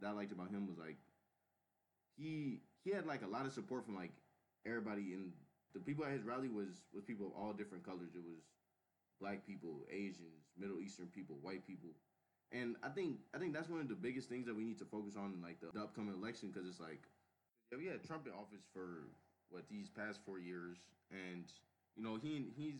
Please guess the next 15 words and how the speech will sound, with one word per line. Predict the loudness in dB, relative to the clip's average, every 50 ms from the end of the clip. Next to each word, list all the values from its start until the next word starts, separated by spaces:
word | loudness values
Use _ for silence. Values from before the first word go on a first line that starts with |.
| -2 -2
done | 0 2 2 2
nothing | 2 2 2
but | 2 0 -2 -4
divide | -6 -4 0 0 0 0
the | 0 -4
country. | -4 -4 -6 -6 -6 -12 -12
So | -8 -8 -8
I | -8 -8 -10 -14 -18 _ _ _ _ _ _ _ _ _ _ _ -10 -4
think, | -2 -2 0 0
I | 0
definitely | 0 0 2 2 2
believe | 2 4 2 2 4
that | 2
our | 2 2 2
next, | 2 0 -2 -4 -6 -12